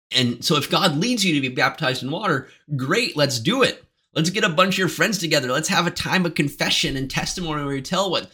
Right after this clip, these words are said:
God's done in your life, and I'll dunk you in the river out back. And if God leads you to accept his baptism with the Holy Spirit, that's fantastic. Celebrate that God has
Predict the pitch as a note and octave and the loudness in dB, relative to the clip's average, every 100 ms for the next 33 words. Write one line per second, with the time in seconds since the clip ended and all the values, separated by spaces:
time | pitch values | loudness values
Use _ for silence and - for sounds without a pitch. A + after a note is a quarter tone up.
0 | - _ - D3 F3+ D3+ E3+ F3 D3+ C#3+ | -20 _ -4 0 2 4 2 4 2 2
1 | D#3+ F#3+ - F#2+ - - _ _ _ _ | 2 0 0 -4 -8 -16 _ _ _ _
2 | _ D3 F#3+ D#3 - D#3 F#3 F#3+ F3+ D#3 | _ -4 -4 -6 2 4 4 4 4 4
3 | B2+ D3+ A#3 C#3+ G#2 - F#2 - - - | 4 2 2 2 0 -2 -6 -6 -14 -20
4 | _ _ _ _ _ _ _ _ - D#3+ | _ _ _ _ _ _ _ _ 0 0
5 | - F#3 - F#3 G3+ G3+ E3+ D#3 - F3+ | 4 4 4 4 0 0 2 0 0 -2
6 | F#3+ D3+ - C3 - - E3 C#3+ C3+ C3 | -2 -4 -2 -4 -4 -4 -2 0 -2 -2
7 | C3 A#2+ E3 D#3+ C3+ - G3+ A3+ D#3 D#3 | -4 -4 0 2 0 0 2 2 2 0
8 | D#3+ E3+ - F3+ G#3 F#3+ E3+ D3+ - F#3+ | 2 2 0 -4 -2 -4 -6 -6 -4 -4
9 | F3+ F3+ D3+ C3 C3+ F#3 F3+ C3+ - | -4 -4 -4 -4 -2 0 0 -2 -6